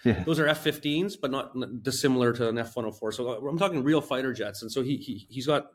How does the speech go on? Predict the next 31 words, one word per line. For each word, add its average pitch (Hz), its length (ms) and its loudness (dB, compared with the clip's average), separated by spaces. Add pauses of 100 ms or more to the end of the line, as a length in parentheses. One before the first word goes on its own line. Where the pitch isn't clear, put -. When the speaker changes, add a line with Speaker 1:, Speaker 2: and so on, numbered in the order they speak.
(120)
Speaker 2:
uh, 120 120 -4
nine 131 300 2
of 131 40 0
them, 127 160 0
seven 135 260 -2
of 131 80 0
them 127 80 0
are 120 220 0
operational. 117 800 2 (540)
And 127 400 4
so 143 160 4
what 143 420 2
we're, 143 540 4
what 165 200 0
they've 160 120 4
been 143 140 4
doing 139 160 6
for 139 100 -4
the 123 60 2
last 123 240 2
couple 127 200 -2
of 120 60 -2
years 127 240 0
is 107 100 -6
they've 117 140 -2
been 120 140 -2
working 147 320 2
on 117 280 2
R 127 220 4
and 120 140 2
D 117 340 -6